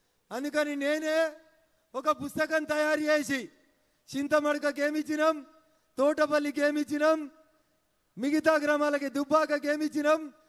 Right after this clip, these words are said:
చిన్న కోడూరుకి ఏమిచ్చినాం, ఇట్లా ప్రతి నియోజకవర్గంలో ప్రతి గ్రామానికి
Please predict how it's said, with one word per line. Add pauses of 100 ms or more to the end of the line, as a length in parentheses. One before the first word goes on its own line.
(300)
చిన్న
కోడూరుకి
ఏమిచ్చినాం, (400)
ఇట్లా
ప్రతి
నియోజకవర్గంలో (340)
ప్రతి
గ్రామానికి